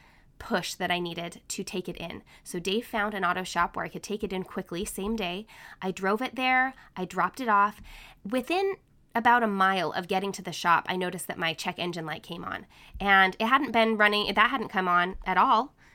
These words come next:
uh, before, so I didn't think anything was very urgent. So I pulled it in, I walked to the bakery next door to do some work, and about an hour later, when the mechanic called me, the first thing he said was, "You are lucky that you made it to the shop."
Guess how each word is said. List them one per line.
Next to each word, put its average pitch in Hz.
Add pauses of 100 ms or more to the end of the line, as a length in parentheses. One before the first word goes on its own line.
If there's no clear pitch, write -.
(140)
uh, 185
before, 196
so 190
I -
didn't 214
think 196
anything 180
was 175
very 165
urgent. 170
So 196
I 170
pulled 247
it 240
in, 202
I 220
walked 220
to 240
the 233
bakery 190
next 175
door 175
to 175
do 180
some 175
work, 156 (440)
and 196
about 190
an 196
hour 226
later, 175
when 185
the 190
mechanic 190
called 165
me, 175 (480)
the 196
first 180
thing 240
he 240
said 165
was, 170 (500)
"You 202
are 233
lucky 185
that 175
you 180
made 170
it -
to -
the -
shop." -